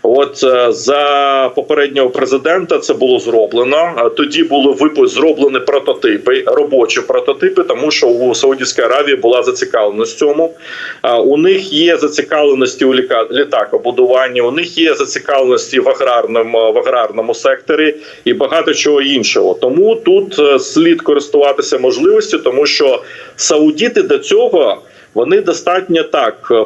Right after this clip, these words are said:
приязно ставились до Росії. У них там навіть такі стосунки були, у них був конфлікт з Заходом якраз через вбивство, звіряче вбивство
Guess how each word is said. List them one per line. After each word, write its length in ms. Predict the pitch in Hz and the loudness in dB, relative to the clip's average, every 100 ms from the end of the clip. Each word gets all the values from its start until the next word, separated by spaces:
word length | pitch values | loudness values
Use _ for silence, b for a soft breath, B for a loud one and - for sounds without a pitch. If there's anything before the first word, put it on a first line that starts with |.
| - | 0
приязно 500 | 185 190 139 127 120 | 2 2 2 0 -2
ставились 560 | - 120 107 107 101 | -2 0 2 2 0
до 120 | 110 | 2
Росії. 400 | 110 104 - 95 | 0 0 -6 0
У 120 | 98 123 | 0 2
них 160 | 160 | -2
там 280 | - 120 110 | -2 -4 -2
навіть 300 | 123 110 110 | 0 0 0
такі 240 | - - | -4 -6
стосунки 600 | - - - 226 208 180 | -12 -10 -2 0 0 0
були, 280 | 165 139 131 | 0 2 4
у 80 | 120 | 4
них 200 | 123 - | 2 0
був 160 | 127 - | 0 0
конфлікт 500 | 127 - 127 104 95 | -4 -4 -2 -2 0
з 40 | |
Заходом 600 | 127 127 - - 113 110 | 0 0 0 0 2 2
якраз 480 | 110 - 117 104 - B B | 0 2 -2 -2 -8 B B
через 380 | - 127 120 - | -2 0 0 -2
вбивство, 540 | 95 - 143 135 - 113 | -6 -2 -2 -2 -2 -2
звіряче 560 | 151 127 127 117 - | 2 2 2 0 0
вбивство 840 | 113 - 123 110 - 110 110 110 107 | -2 0 0 0 -2 0 2 2 0